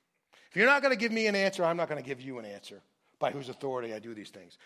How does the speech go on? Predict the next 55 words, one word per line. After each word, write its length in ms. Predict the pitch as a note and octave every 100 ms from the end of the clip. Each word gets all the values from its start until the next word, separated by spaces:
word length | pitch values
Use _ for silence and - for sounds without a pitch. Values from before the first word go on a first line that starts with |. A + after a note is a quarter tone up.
| - _
But 100 | F3+
then 160 | A#3+ D#4+
he 60 |
goes 240 | D#4 B3+ E3
on 140 | E3
and 80 | D3+
he 60 | D3+
tells 300 | D3 B2+ A#2+
a 60 |
parable. 560 | G2 - A#2+ G2+ F2 - _ -
<clears throat> 1500 | - - - _ _ _ _ _ _ _ _ _ - - -
Says, 280 | G#3 E3+ - - _ -
"Let 80 | B3+
me 80 | D4
tell 160 | C#4+
you 100 | B3
this 100 | F#3+
short 220 | - F#3+
little 140 | D3+ C#3+
parable. 400 | B2+ F#2+ F2+ - _ _ _ _ _ _ _ - - - - _ _ _ _ _ _ _ _ _ _ _
What 120 | B3
do 60 | D4+
you 60 |
think? 240 | C4 D3+ G#2+ - _ -
A 60 |
man 200 | E3 A3+
had 140 | G#3+ -
two 120 | G3+
sons. 500 | - D3+ G2 - - - -
I 100 | F3
got 200 | E3 -
two 100 | D3
kids, 400 | - G#2+ - - _ _
right? 200 | B2+ D3 - _ A#2+ -
I 40 | D3
got 160 | D#3
two 120 | A#3
sons. 440 | G#3 D#3+ - - - _ _ _ - _ -
He 100 | F#3+
went 200 | C#4 C#4+
to 60 |
the 80 | B3
first 300 | G#3+ G#3+ -
one 120 | F3+
and 80 | D#3+
said, 200 | - D#3+
'My 100 | D#3+
son, 260 | - A3 F#3+
go 160 | F#3
to 80 | F3+
work 260 | D#3 E3 D#3
in 60 |
the 80 | C#3
vineyard 460 | B2+ C3 B2+ G#2+ -
today.' 320 | G2 E2+